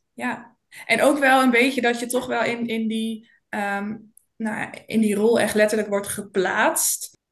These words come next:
om dit te mogen doen. Eh, waardoor, eh, eh, andere leerkrachten ook, nou ja, jou daar toch wel, niet dat ze je niet serieus nemen, maar toch wel iets meer, eh, echt in, in zien en weten van, "Oh, hey, jij bent hier, eh, mee bezig." Je, eh,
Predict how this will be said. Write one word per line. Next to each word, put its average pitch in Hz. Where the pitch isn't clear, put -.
om 240
dit 247
te 240
mogen 226
doen. 254
Eh, -
waardoor, 196
eh, 98
eh, -
andere 214
leerkrachten 202
ook, 208
nou 262
ja, 196
jou 208
daar 202
toch 240
wel, 208
niet 220
dat 208
ze 220
je 220
niet 220
serieus 214
nemen, 240
maar 233
toch 269
wel 226
iets -
meer, 220
eh, 208
echt 226
in, 220
in 214
zien 208
en 196
weten 214
van, -
"Oh, 208
hey, 214
jij 202
bent 202
hier, 202
eh, 190
mee 196
bezig." 208
Je, 202
eh, -